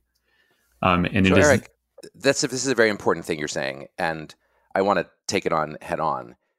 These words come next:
Speaker 2: and I wanna do it, if it's okay with you, in two parts. First, I just wanna respond to what you were saying about flexibility, and then I wanna go straight into the employment law and the, the more deeply libertarian versus regulatory conceptions that one might, might have of that.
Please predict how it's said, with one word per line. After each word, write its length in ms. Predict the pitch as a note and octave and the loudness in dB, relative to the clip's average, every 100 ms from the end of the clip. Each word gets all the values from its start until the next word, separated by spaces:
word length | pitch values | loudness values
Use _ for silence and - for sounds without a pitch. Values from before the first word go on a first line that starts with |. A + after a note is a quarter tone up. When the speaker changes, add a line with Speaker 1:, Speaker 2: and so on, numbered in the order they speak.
| _ _ _ - | _ _ _ -2
Speaker 2:
and 80 | G2 | 2
I 40 | |
wanna 180 | G#2+ G#2+ | 4 4
do 100 | G2 | 2
it, 60 | F2 | 0
if 100 | F2+ | 0
it's 100 | F2+ | -2
okay 240 | E2+ F#2 | 2 2
with 140 | E2 | 2
you, 80 | D#2+ | -2
in 100 | D2 | -6
two 160 | - E2 | -6 -8
parts. 440 | - - - - | -4 -4 -4 -10
First, 300 | - A#2+ - | -2 -2 2
I 60 | G2+ | 0
just 140 | F2+ | 2
wanna 180 | G2+ D#2+ | -2 -2
respond 380 | D2+ - E2 D2+ | 0 0 0 0
to 80 | D#2+ | -4
what 140 | A1 | -4
you 60 | D2+ | -4
were 60 | |
saying 280 | - D2+ D2 | -4 -4 -4
about 220 | C#2+ C2 | -4 -4
flexibility, 640 | - D2 - D#2 D#2 E2 | -4 -6 -2 -2 -2 -2
and 100 | D#2 D#2+ | -2 -2
then 100 | D#2 | -2
I 40 | |
wanna 200 | D#2 D2+ | -2 -4
go 220 | - D#2 | -4 -4
straight 340 | - - D#2+ C#2+ | -4 -2 -2 -2
into 160 | - | -8
the 240 | D#2 C#2+ - _ _ - | -8 -8 -10 _ _ -12
employment 480 | F2 - F2 D#2+ D#2+ | -10 -2 -2 0 2
law 240 | D2+ D2+ | 4 4
and 200 | C#2+ D2+ | 2 -2
the, 120 | D2 - | -4 -4
the 100 | D2+ | -6
more 200 | D2 C#2+ | -4 -4
deeply 600 | D#2 D2+ - D2 C#2+ - _ _ _ _ - | -4 -8 -6 -6 -6 -10 _ _ _ _ -2
libertarian 680 | - - - E2 D#2 D2+ D2+ | -2 2 4 4 4 0 -2
versus 380 | D#2 - D#2 E2 | -2 0 -2 0
regulatory 560 | D#2+ D2+ - C#2+ C#2 | 0 0 0 -2 -4
conceptions 540 | - D#2 D2+ - C#2+ D#2 | -6 -2 -2 -2 -4 -6
that 140 | - | -6
one 160 | C#2+ C#2+ | -6 -4
might, 180 | C2+ - | -6 -6
might 200 | C#2 C#2 | -8 -4
have 180 | C2+ C2 | -4 -4
of 80 | C2+ | -8
that. 200 | - | -12